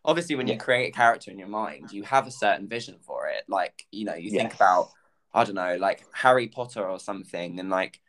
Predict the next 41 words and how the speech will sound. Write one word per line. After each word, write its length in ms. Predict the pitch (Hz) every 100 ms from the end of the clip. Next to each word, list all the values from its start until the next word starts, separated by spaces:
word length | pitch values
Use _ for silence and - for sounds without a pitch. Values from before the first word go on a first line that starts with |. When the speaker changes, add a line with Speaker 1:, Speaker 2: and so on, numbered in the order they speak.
| -
Speaker 1:
obviously 260 | 117 110 107
that's 200 | 110 -
an 40 |
example 320 | 101 107 104
of 80 | 101
something 240 | - 104 92
that's 140 | 82
taken 260 | - 98 92
from 140 | 101
a 80 | 98
book, 380 | 127 90 - -
but 220 | 101 - _ -
there's 220 | 120 120
definitely 480 | - 151 143 104 78
Speaker 2:
Yeah. 60 |
Speaker 1:
this 540 | 110 - - - - - 98
specific 500 | - 135 135 147 -
look 400 | 120 135 - -
around 600 | 110 107 107 104 98 - _ _ _
him. 540 | - 123 98 82 110 - _ _ -
So 260 | - 117
obviously 380 | 135 131 123 110
you 160 | 107 110
wanna 220 | 113 104
cast 340 | - 127 123
someone 240 | 117 104 92
with 140 | 92
that 260 | 104 98 - -
look, 340 | 113 127 - -
but 100 | 107
then 140 | 117 107
again, 320 | 120 104 98
you 80 | 92
can't, 340 | 117 113 127
like, 140 | 135
Speaker 2:
Yeah. 60 | -
Speaker 1:
completely 460 | 113 107 117 - 101
disregard 720 | 117 - - 113 104 95 - _ _ -
someone's 420 | - 131 120 110
ability, 480 | - 123 117 117 98
because 420 | 104 - 104